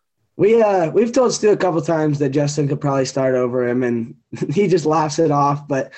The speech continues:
Justin's solid, and I think if he gets a little more experience all year, he'll be, he'll be really good. And he definitely shoots the ball. He shoots it with confidence, and when he's shooting good, it's,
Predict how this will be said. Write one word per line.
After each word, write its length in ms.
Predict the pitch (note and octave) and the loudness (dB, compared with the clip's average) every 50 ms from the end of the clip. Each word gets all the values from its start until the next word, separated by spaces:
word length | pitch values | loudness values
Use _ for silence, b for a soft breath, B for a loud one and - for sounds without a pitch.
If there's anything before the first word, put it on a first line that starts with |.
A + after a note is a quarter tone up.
| B B B B B _ | B B B B B _
Justin's 440 | F#3 G#3+ A#3+ A#3 A#3 B3 A#3 F3 - | 0 0 0 2 2 2 2 2 2
solid, 380 | - F#3 F#3 F#3+ G3 G3+ G3+ G3+ | 0 2 2 2 2 2 2 2
and 100 | F#3+ E3+ | 2 0
I 100 | D3 D3+ | 0 0
think 280 | D3 E3+ E3 D#3+ D3+ | 0 0 0 2 0
if 100 | D#3+ C#3+ | 0 2
he 100 | E3 E3 | 2 2
gets 200 | E3 E3+ D3 - | 2 2 0 0
a 40 | C#3+ | 0
little 160 | D#3 D#3 D#3 | 0 0 2
more 140 | D3+ D3+ D3 | 2 0 0
experience 540 | C#3+ D3 - D3+ D3 D3+ D#3+ E3+ E3 D3+ D#3+ | -2 -2 -2 -2 0 0 0 0 -2 -2 -2
all 100 | D#3+ D#3+ | 0 2
year, 220 | D#3 D#3+ D#3+ E3 | 2 2 2 2
he'll 140 | E3 D#3 D3 | 2 0 2
be, 240 | C3 D3 C#3+ C3+ - - _ | 2 2 0 0 -2 -8 _
he'll 140 | D3 D#3 D#3 | -2 0 2
be 140 | D#3+ D#3+ | 4 4
really 240 | D#3 D#3 D#3 D#3 D3+ | 4 4 4 4 4
good. 260 | C#3 D#3 D#3 D3 C3+ | 2 2 2 2 2
And 160 | B2 A2+ A2 - b b b b b b b b b _ | 0 -2 -4 -6 b b b b b b b b b _
he 140 | - F3+ | 0 2
definitely 380 | F#3 G#3+ G#3+ G#3+ F3+ G3 G3 F#3 | 4 4 2 2 2 2 2 2
shoots 240 | - - F#3+ - - | 2 2 0 0 0
the 80 | F3+ | -2
ball. 520 | D3 D3+ D3 D#3 D#3+ E3+ F3 E3+ D#3+ D3+ - _ | 0 0 0 2 2 2 2 0 -2 -4 -6 _
He 120 | D3+ D3 | 0 0
shoots 240 | D3 E3 F3+ F3+ F#3 | 2 2 2 2 2
it 60 | E3+ | 0
with 120 | D#3+ D3 | 0 0
confidence, 600 | D3 E3 D3+ D#3 D3+ D3 D#3+ E3+ F3 E3+ D#3 - | 0 -2 -2 -2 -2 -2 0 0 0 0 -2 -2
and 260 | D3 B2+ A#2+ A#2+ A#2 B2 | -2 -2 0 0 -2 0
when 80 | C3 C#3 | 0 2
he's 140 | D3 D3+ | 2 2
shooting 240 | D3 - E3 D#3+ D3+ | 2 2 2 2 2
good, 240 | C3+ C#3+ D3 D#3 D#3 | 2 2 2 2 2
it's, 440 | C#3 B2+ - - - - - - | 0 0 -2 -6 -12 -12 -12 -14